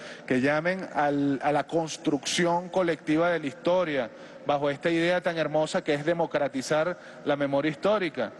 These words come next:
porque nosotros democratizamos en la garanti-, en la medida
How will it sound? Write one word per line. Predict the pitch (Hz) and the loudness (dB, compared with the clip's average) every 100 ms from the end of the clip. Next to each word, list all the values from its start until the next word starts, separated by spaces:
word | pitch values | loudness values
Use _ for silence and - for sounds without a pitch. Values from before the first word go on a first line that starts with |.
| - - - | -18 -12 -2
porque | 131 135 | 0 2
nosotros | 135 135 135 170 180 | 2 0 0 0 2
democratizamos | 185 175 165 147 143 170 165 190 190 | 0 0 0 0 -2 0 2 2 2
en | |
la | 175 | 2
garanti-, | 160 147 143 160 170 | 2 0 0 -2 2
en | 165 | 2
la | 147 | 2
medida | 147 151 175 220 | 2 2 4 2